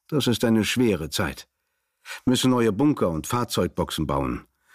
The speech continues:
Seit gestern Nacht arbeiten wir in der vordersten Linie und bauen die Stellung besser aus. Schlafen ist Luxus, dasselbe Waschen. Wollen heute gleich mit vorziehen, sonst müssen wir über zwei Stunden laufen. So kaputt und matt war ich noch nicht.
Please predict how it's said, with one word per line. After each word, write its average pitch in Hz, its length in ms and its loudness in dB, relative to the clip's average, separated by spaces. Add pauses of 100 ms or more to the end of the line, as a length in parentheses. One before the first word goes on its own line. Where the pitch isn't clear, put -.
(180)
Seit 131 240 0
gestern 156 300 2
Nacht 165 240 -2
arbeiten 151 420 2
wir 143 120 4
in 143 80 6
der 135 100 4
vordersten 143 480 2
Linie 120 360 4
und 76 140 -2
bauen 104 280 2
die 98 100 4
Stellung 98 320 2
besser 71 300 -4
aus. - 300 -6 (600)
Schlafen 127 380 0
ist 117 180 2
Luxus, 98 440 0
dasselbe 95 420 2
Waschen. 98 300 -2 (760)
Wollen 131 360 4
heute 127 240 2
gleich 123 280 2
mit 135 180 2
vorziehen, 92 680 2 (220)
sonst 95 280 -2
müssen 117 240 4
wir 107 120 4
über 135 260 2
zwei 107 200 0
Stunden 92 360 0
laufen. 71 440 -4 (680)
So 120 260 2
kaputt 120 440 -2
und 98 200 2
matt 98 280 0
war 92 180 0
ich 71 160 -6
noch 71 140 -4
nicht. - 400 -4